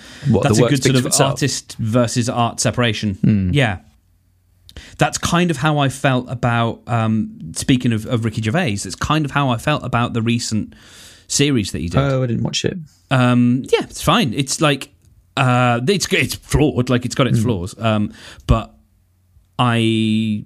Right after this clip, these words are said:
Speaker 2: I think I just had a free Saturday or whatever it was, and, and I just decided to, to have a binge, and I binged it.
Speaker 1: Binge?
Speaker 2: And binge.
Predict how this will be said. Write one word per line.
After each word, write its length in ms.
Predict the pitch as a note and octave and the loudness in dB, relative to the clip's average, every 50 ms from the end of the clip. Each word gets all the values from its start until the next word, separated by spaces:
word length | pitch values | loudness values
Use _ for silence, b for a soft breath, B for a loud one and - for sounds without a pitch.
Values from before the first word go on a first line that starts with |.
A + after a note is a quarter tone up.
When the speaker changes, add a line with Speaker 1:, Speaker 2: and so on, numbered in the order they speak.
| - _ - | -14 _ -12
Speaker 2:
I 80 | - | -4
think 160 | - E3+ D3 A2+ | -2 -2 -2 -2
I 40 | |
just 180 | G2+ - A2 - | -4 -6 -8 -6
had 100 | - A2+ | -4 -4
a 60 | G#2 G2+ | -4 -4
free 200 | - - G#2+ F#2+ | -4 -4 -4 -4
Saturday 440 | - - A#2 A2+ - A2 A2 G2 G2 | -4 -6 -8 -6 -6 -6 -4 -4 -4
or 60 | F#2+ | -4
whatever 320 | F#2 F#2 F#2 F#2 F#2 F#2+ | -4 -4 -4 -4 -4 -6
it 100 | F2+ - | -6 -6
was, 260 | F#2+ F#2+ G2+ A#2+ B2 - | -4 -2 -2 -2 -2 -2
and, 160 | B2 A#2+ - - | -4 -4 -4 -4
and 140 | A#2 A#2 A2+ | -4 -4 -2
I 80 | A2+ | -4
just 240 | A#2 A2+ - A#2 - | -4 -6 -8 -10 -8
decided 380 | - A#2+ - - A2 A2 A2 G#2+ | -10 -6 -4 -2 -2 -2 -2 -2
to, 160 | - A#2+ G#2+ | -4 -4 -4
to 260 | G#2+ - - A2 - - | -4 -4 -4 -4 -4 -2
have 160 | - A#2 A#2 | -2 -2 0
a 40 | A#2+ | 0
binge, 500 | A#2 A2+ B2 G#2+ G#2+ B2 - - - - - | 0 0 2 2 2 0 -2 -4 -8 -12 -8
and 120 | - A#2+ A#2 | -4 -4 -2
I 60 | A2+ | -2
binged 400 | A2+ A2+ A#2+ A2+ G#2+ G#2+ - - | 0 0 0 0 -2 -2 -2 -4
it. 140 | A2+ - B B B B C3+ B2+ | -4 -4 B B B B 2 4
Speaker 1:
Binge? 340 | B2+ D#3+ D3+ A2 F#2+ G#2+ B2+ | 4 2 2 0 -2 0 0
Speaker 2:
And 420 | A#2+ A#2 A2 A2+ A2+ A2+ A2 G#2+ - B B B B B D3 D3 C3 B2 | 0 0 2 0 0 0 -2 -4 -8 B B B B B -2 0 2 2
binge. 420 | B2+ C3 A#2 B2+ D3+ D#3 - - | 2 2 2 0 0 -2 -6 -12